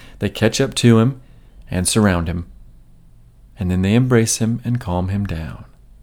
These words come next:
Then this exchange, which I'll quote from Briggs, occurs. Having now recovered his composure, the lone Indian asked, "Do you want to see the others?"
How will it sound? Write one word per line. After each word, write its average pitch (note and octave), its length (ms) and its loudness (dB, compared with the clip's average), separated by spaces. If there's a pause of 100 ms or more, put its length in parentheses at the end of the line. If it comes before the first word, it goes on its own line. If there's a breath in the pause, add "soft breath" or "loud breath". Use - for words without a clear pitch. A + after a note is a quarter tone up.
Then G#2 720 4
this A2 400 0
exchange, B2 800 0
which A#2+ 240 -4
I'll G2 160 -2
quote G#2 340 -2
from G2 300 2
Briggs, C3+ 520 0
occurs. F#2+ 540 -2 (1700 loud breath)
Having B2+ 260 6
now F3+ 200 4
recovered D3+ 480 2
his B2 140 2
composure, A2 580 2 (160 loud breath)
the A#2 100 4
lone C3+ 240 8
Indian G#2 280 4
asked, G#2+ 400 0 (420 soft breath)
"Do G2+ 100 -4
you B2+ 180 2
want A#2+ 260 2
to A2 60 -2
see B2 200 0
the G#2 160 2
others?" A2+ 380 0